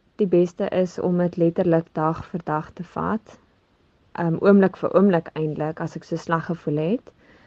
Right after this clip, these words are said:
En ek het regtig baie fokus gesit op net die klein genotte in die lewe, die klein goedjies wat my gelukkig gemaak het, soos net om te sit en 'n lekker koppie tee te drink en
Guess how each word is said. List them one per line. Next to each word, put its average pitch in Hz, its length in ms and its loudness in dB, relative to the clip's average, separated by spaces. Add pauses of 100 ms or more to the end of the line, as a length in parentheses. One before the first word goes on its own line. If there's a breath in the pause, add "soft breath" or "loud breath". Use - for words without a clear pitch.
(500 soft breath)
En 180 680 4 (360)
ek 180 120 -6
het 185 120 4
regtig 180 720 2 (100)
baie 165 260 2
fokus 170 440 -6
gesit - 560 -6
op 165 260 2 (520)
net 190 240 4
die 214 180 2
klein 214 420 2
genotte 165 520 2
in 147 200 -2
die 151 100 0
lewe, 151 360 2
die 151 160 -6
klein 185 420 2
goedjies 160 640 -4
wat 156 120 -6
my 165 100 -4
gelukkig 156 420 -2
gemaak 151 420 -6
het, - 320 -6
soos 165 540 -2 (560 soft breath)
net 196 180 0
om 202 100 2
te 196 100 -2
sit 190 260 0
en 185 120 2
'n 170 120 4
lekker 165 300 4
koppie 175 360 -4
tee 175 200 0
te 170 180 -2
drink 156 600 -4
en 151 580 -2